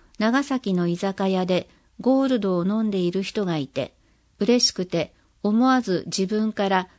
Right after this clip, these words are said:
「それ僕たちが作ってるんですよ」って話しかけてしまいました。笑い。直接「美味しい」と言ってもらえたり、喜んでいる姿を見たりすると、この仕事をやっていて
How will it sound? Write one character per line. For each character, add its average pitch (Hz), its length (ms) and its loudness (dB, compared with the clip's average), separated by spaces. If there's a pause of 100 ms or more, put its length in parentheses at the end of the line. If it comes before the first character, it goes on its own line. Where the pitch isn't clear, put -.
(260)
「そ - 160 -2
れ 220 140 0
僕 262 180 -2
た 269 160 -4
ち 226 140 -4
が 196 140 0
作 240 240 -2
っ - 40 2
て 208 220 -2
る 190 160 0
ん 175 60 0
で 165 120 -4
す - 160 -8
よ」 185 240 2
っ - 160 -20
て 185 80 -2
話 208 320 -2
し - 40 -10
か 262 140 -4
け 254 120 -2
て 196 100 -4
し - 160 -6
ま 170 160 0
い 175 80 -2
ま 175 140 -2
し - 120 -4
た。 - 180 -8 (840)
笑 170 400 -2
い。 - 40 -16 (800)
直 240 160 -2
接 254 540 -4 (240)
「美 220 80 2
味 247 140 4
し 247 320 0
い」 - 60 -8 (120)
と 214 100 0
言 208 80 0
っ - 40 -10
て - 180 -2
も 208 140 2
ら 208 160 0
え 208 80 -2
た 202 160 -2
り、 170 200 -2 (300)
喜 220 80 4 (380)
ん 233 80 2
で 208 80 0
い 202 100 0
る 196 100 -4
姿 214 460 0
を 190 60 0
見 220 120 -2
た 220 120 0
り 170 120 -2
す 165 140 -6
る 160 140 -4
と、 - 240 -6 (400)
こ 233 120 0
の 240 120 4
仕 233 160 0
事 233 280 2
を 214 60 0
や 202 180 -2
っ - 40 -2
て 202 240 -2
い 196 80 -2
て 190 280 -2